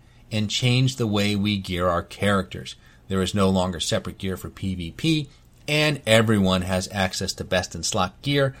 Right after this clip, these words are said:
by playing the game how they want.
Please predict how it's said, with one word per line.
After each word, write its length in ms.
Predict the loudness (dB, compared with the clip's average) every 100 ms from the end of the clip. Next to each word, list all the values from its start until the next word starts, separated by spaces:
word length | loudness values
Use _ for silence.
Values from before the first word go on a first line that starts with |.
| -18 0
by 180 | 2 2
playing 380 | 0 -2 0 0
the 100 | -2
game 360 | -2 0 -2
how 260 | -4 -8 -10
they 220 | -8 -6
want. 580 | -4 -2 0 -2 -4